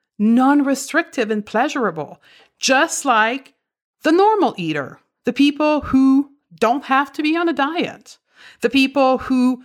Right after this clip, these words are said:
don't have to worry about calorie or scale or weight because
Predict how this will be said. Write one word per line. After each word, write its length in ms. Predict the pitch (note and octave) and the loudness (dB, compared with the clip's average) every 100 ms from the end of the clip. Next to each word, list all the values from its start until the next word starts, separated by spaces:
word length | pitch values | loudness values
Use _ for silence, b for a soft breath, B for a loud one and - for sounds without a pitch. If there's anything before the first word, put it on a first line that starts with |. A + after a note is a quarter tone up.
| B B B - | B B B -2
don't 240 | A#3 F#4+ | -2 0
have 220 | F#4+ F4+ | -2 -2
to 80 | C#4 | -2
worry 220 | A3 G#3+ | 0 2
about 240 | G#3 G3+ - | 2 -2 -6
calorie 640 | - B3 C#4 A#3 G#3+ G3+ | 0 2 2 0 -4 -4
or 160 | F#3 | -4
scale 480 | F3 - B3+ B3 A#3+ | -6 -4 0 2 2
or 100 | F3+ | 0
weight 440 | F3 G4+ G4 B3+ - | 0 0 0 -2 -6
because 440 | G#3+ A#3+ A3+ | -2 0 0